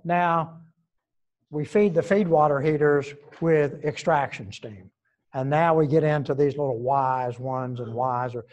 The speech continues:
you can use whatever symbol you want. But so, you know, like we did before, this is the fraction of the main steam, the main steam flow that comes to the open feed water heater. And see, we show a pump. So we're showing a pump over here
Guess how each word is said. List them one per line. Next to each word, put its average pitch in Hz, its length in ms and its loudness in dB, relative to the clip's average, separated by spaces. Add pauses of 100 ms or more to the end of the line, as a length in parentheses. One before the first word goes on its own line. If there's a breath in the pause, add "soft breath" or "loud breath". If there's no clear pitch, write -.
(120 soft breath)
you 180 120 -4
can 151 160 -8
use 147 380 -4
whatever 135 460 -4 (280)
symbol 139 420 -4
you 123 140 -8
want. 131 380 -6 (580)
But 131 180 -8
so, 135 300 -2
you 135 140 -4
know, 120 120 -6
like 131 220 -4
we 135 80 -6
did 123 220 -6
before, 131 440 -4
this 135 260 -8
is 127 140 -8
the 120 140 -10
fraction 135 680 -8 (380)
of 135 140 -8
the 131 80 -8
main 151 400 -4
steam, 131 460 -8
the 123 80 -10
main 135 280 -6
steam 147 360 -8
flow 123 320 -4
that 123 160 -10
comes 120 320 -12
to 123 100 -16
the 113 140 -8
open 117 340 -8
feed 110 260 -12
water 98 320 -16
heater. - 280 -20 (500 soft breath)
And 139 160 -6
see, 156 300 -2 (200)
we 156 140 -4
show 165 240 2
a 147 100 4
pump. 170 440 -2 (440)
So 165 180 -2
we're 156 120 0
showing 180 320 0
a 143 60 -4
pump 175 320 -2
over 143 240 -4
here 165 440 -2